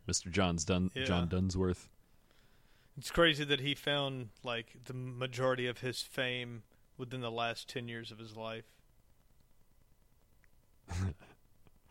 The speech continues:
Speaker 1: Yeah.
Speaker 2: Right? Like, he
Speaker 1: Yeah.
Speaker 2: did, he, he
Speaker 1: <laughs>
Speaker 2: acted, he did things, but the majority of his fame came within these last ten years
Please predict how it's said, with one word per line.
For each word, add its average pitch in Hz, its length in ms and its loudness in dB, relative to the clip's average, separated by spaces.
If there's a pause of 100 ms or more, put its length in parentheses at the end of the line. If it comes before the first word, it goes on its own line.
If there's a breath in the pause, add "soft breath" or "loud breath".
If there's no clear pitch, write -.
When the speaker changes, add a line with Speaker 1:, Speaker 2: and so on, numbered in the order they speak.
(360 loud breath)
Speaker 1:
Yeah. 92 200 8
Speaker 2:
Right? 139 180 4
Like, 143 180 -2
he - 80 6
Speaker 1:
Yeah. 117 60 10
Speaker 2:
did, 214 200 12
he, 185 140 6
he 202 260 8
Speaker 1:
<laughs> - 0 -
Speaker 2:
acted, 175 480 6
he 170 100 -2
did 165 240 2
things, 160 240 4
but 147 160 0
the 143 60 -4
majority 147 580 4
of 139 100 2
his 131 220 0
fame 123 560 -2
came 120 320 -6
within 123 220 -10
these 117 200 -10
last 110 300 -10
ten 117 180 -12
years 127 360 -12